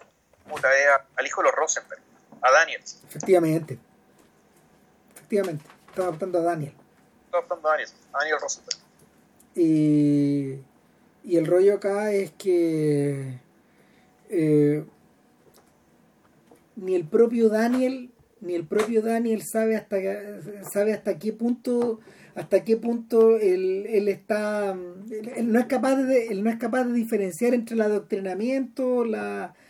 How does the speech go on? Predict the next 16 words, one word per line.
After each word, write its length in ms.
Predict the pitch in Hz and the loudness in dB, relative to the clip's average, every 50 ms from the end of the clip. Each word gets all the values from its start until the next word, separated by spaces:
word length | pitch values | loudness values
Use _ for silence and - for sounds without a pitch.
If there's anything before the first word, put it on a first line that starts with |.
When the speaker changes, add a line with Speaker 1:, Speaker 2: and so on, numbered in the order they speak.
| _ - - _ | _ -20 -20 _
Speaker 2:
sus 220 | - - 247 233 - | -8 -4 -4 -4 -2
propios 360 | - 240 220 220 226 214 214 | 0 -2 0 2 0 0 0
argumentos 720 | 220 214 196 202 202 220 226 240 226 226 - 247 233 220 | -2 -2 -2 -4 -2 0 0 -2 -2 -2 -4 -4 -2 -2
y, 60 | 208 | -2
y, 1000 | 208 208 202 190 185 175 170 160 156 156 151 165 185 214 196 175 160 156 143 143 - _ _ - | -4 -4 -4 -4 -2 -2 -2 -2 -2 -2 -4 -6 -8 -8 -6 -4 -2 -2 -4 -4 -8 _ _ -12
y 100 | 180 160 | -10 -8
su 160 | - 240 240 | -4 -4 -2
rela-, 260 | 247 254 240 220 196 | 0 0 0 0 0
su 360 | 156 - - 294 - - 226 226 | -2 -4 -14 -18 -14 -10 -6 -6
relación 380 | 226 233 214 - - 240 226 | -4 -4 -6 -6 -6 -8 -6
con 140 | - 220 196 | -6 -6 -6
el 80 | 175 - | -6 -8
resto 240 | 208 202 - 196 | -10 -10 -10 -10
del 80 | 165 135 | -10 -8
mundo. 300 | 127 196 233 214 - - - _ _ _ _ _ _ _ _ _ _ _ _ _ _ _ _ _ _ _ _ _ - | -6 -6 -6 -6 -6 -10 -16 _ _ _ _ _ _ _ _ _ _ _ _ _ _ _ _ _ _ _ _ _ -8
Eh, 840 | 180 160 156 151 151 151 151 151 151 151 151 151 151 151 - - | -4 -2 0 0 2 2 2 2 2 2 2 2 0 -2 -4 -8